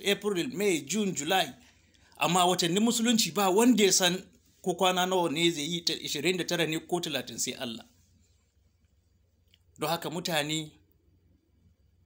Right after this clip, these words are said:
su yi hankali. Harkan ilimin kimiyya tana da iyaka, tana da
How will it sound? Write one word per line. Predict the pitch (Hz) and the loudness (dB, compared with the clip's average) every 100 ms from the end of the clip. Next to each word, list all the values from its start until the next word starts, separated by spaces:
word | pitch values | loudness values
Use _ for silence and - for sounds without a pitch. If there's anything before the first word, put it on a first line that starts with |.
| _ _ _ _ | _ _ _ _
su | - 139 | -6 -2
yi | 139 | -2
hankali. | 156 160 127 104 - _ _ _ _ _ _ - _ - | -2 -4 -6 -8 -18 _ _ _ _ _ _ -20 _ -6
Harkan | 156 180 180 151 135 185 | -2 -2 -2 -2 -4 -2
ilimin | 175 156 165 | -2 0 -4
kimiyya | 170 160 156 160 127 | -4 -6 0 0 -2
tana | 160 139 | -2 -2
da | 117 110 - - | -2 -6 -6 -6
iyaka, | 143 147 135 - - | -2 0 -2 -6 -8
tana | 180 | -4
da | 151 | -4